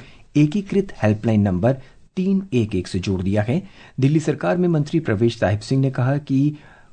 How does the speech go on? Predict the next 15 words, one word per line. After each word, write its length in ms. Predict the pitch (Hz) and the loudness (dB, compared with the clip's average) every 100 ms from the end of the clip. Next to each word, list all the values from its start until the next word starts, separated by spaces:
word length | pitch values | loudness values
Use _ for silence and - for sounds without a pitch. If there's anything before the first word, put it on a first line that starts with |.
| - | -10
वन 360 | 85 92 185 180 - | -4 0 2 2 0
दिल्ली 460 | 101 92 87 127 175 | -2 -2 0 -2 -2
वन 260 | 78 82 175 | -6 -2 2
नंबर 380 | 139 107 90 107 | 2 2 0 -2
से 200 | - 113 - | -2 -2 -2
अब 180 | 104 82 - | -4 -4 -8
शहरी 420 | - 92 104 175 | -4 -2 -2 -2
वासी 400 | 110 90 120 120 | -2 -2 -2 0
नागरिक 460 | 101 85 82 127 147 | 0 -4 -4 -4 -4
सेवाओं 340 | 101 87 98 | -4 -2 -2
की 100 | 104 | -4
शिकायतें 500 | 90 80 90 98 117 - | -8 -6 -4 -4 -4 -2
एक 180 | 123 147 | 0 0
ही 80 | 156 | 0
नंबर 360 | 135 120 131 | 0 2 0